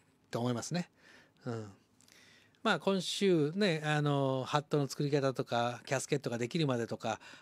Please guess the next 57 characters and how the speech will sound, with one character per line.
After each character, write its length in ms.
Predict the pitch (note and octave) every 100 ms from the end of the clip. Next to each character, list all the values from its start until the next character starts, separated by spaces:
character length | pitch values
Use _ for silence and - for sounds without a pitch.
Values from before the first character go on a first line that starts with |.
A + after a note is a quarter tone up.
| -
あ 140 | A#2+
ー、 100 | A#2+
い 40 | C3
ろ 100 | C3
い 20 | C#3+
ろ 40 |
ね、 180 | G#3+ F#3 D3+
あ、 140 | D3
お 40 |
話 260 | C3 C3+ -
を 60 | B2
さ 140 | B2+
せ 80 | -
て 120 | C3+
い 60 | C3
た 80 |
だ 60 | C3
き 60 | C#3
ま 80 |
し 40 | B2
た 40 |
け 60 | A2+
ど 80 | G#2
も、 180 | G#2 - _ _ - - _ _ -
え 720 | A#2 A2+ A2 G#2+ G#2 G2+ G#2 _ _ _ _ _ _ _ _ _ _ _ -
ー、 20 |
な 60 | D#3
ん 20 |
か 80 | A#2+
ね、 240 | A2+ G2+ _ - - _
あ 120 | - A#2+
の 560 | A2+ A2 G#2+ G#2+ A2 C3+ _ _ _ _ _ _ _ _ _ _ _ -
ー、 40 | G3
書 80 |
い 60 | A3
た 120 | A3+
時 180 | B3 G#3
っ 60 | D3
て 160 | -
い 60 | D3+
う、 80 | F#3+ -
そ 140 | -
の 80 | G#3
ブ 80 | F3+
ロ 100 | G#3+
グ 60 | G#3
を 100 | -
書 100 | A3+
い 60 | A3+
た 80 |
時 160 | F#3+ C3+
っ 40 |
て 140 | A2+ B2
い 40 |
う 20 |
の 100 | A2+
は、 180 | G#2+ G#2